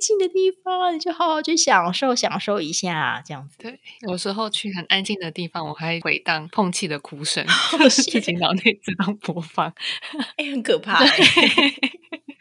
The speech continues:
Speaker 2: 就是已经很习惯，在家里就是一直都是碰气的哭声，然后就到外面，
Speaker 1: 嗯。
Speaker 2: 脑袋自动播放，真的有点恐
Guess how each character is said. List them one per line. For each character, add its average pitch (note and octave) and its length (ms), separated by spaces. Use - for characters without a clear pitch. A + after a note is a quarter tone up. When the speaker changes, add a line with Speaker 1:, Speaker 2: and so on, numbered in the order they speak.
Speaker 2:
就 D#3 100
是 - 60
已 - 40
经 E4+ 80
很 G3 120
习 F#3+ 240
惯， A3+ 240
在 C#4 140
家 B3+ 160
里 A3+ 100
就 A3+ 120
是 A3+ 120
一 G#3+ 60
直 F#3 100
都 F#3 140
是 G3 140
碰 F#3 180
气 G3 80
的 E3+ 140
哭 - 220
声， - 160
然 F3+ 100
后 F#3 80
就 D#3+ 180
到 E3 140
外 D#3 200
面， G3 140
Speaker 1:
嗯。 F#3 280
Speaker 2:
脑 F3 160
袋 F#3+ 200
自 - 120
动 E3 200
播 D#3+ 160
放， E3 160
真 D#3+ 120
的 D3+ 80
有 - 120
点 - 160
恐 - 160